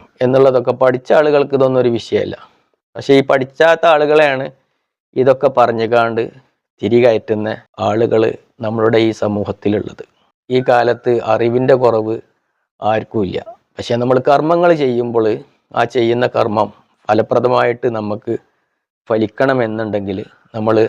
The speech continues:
ആത്മാർത്ഥതയോടു കൂടി അത് ചെയ്യണം. അത് ചെയ്യാതെ നമ്മൾ കുറ്റപ്പെടുത്തി കഴിഞ്ഞാൽ നമുക്കതിൻ്റെ ഭവിഷ്യത്ത് അനുഭവിക്കുക തന്നെ ചെയ്യും. ഇതൊരു ദൈവവിശ്വാസിനെ സംബന്ധിച്ചിടത്തോളം ചെയ്യുന്ന വീഡിയോ ആണ്.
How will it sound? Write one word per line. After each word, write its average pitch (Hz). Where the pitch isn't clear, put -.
ആത്മാർത്ഥതയോടു 120
കൂടി 117
അത് 110
ചെയ്യണം. -
അത് 123
ചെയ്യാതെ 143
നമ്മൾ 120
കുറ്റപ്പെടുത്തി 135
കഴിഞ്ഞാൽ 107
നമുക്കതിൻ്റെ 113
ഭവിഷ്യത്ത് 120
അനുഭവിക്കുക 110
തന്നെ 107
ചെയ്യും. -
ഇതൊരു 160
ദൈവവിശ്വാസിനെ 151
സംബന്ധിച്ചിടത്തോളം 127
ചെയ്യുന്ന 117
വീഡിയോ 101
ആണ്. -